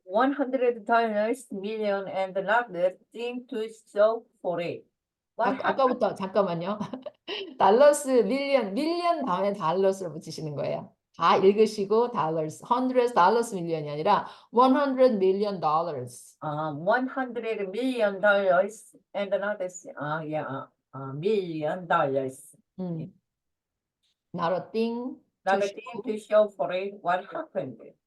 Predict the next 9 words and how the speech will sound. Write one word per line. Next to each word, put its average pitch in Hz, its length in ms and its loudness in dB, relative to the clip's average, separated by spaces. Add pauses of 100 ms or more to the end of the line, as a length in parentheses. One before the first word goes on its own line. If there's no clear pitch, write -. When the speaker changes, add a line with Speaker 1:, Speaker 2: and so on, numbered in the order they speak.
Speaker 1:
He 240 140 -10
Speaker 2:
음. 165 120 -8
Speaker 1:
said 208 280 2
it. - 160 -18 (300)
Speaker 2:
네. 151 460 -6 (360)
자, 139 360 -6 (480)
어, 147 520 2
백만 269 320 4
달러. 185 640 2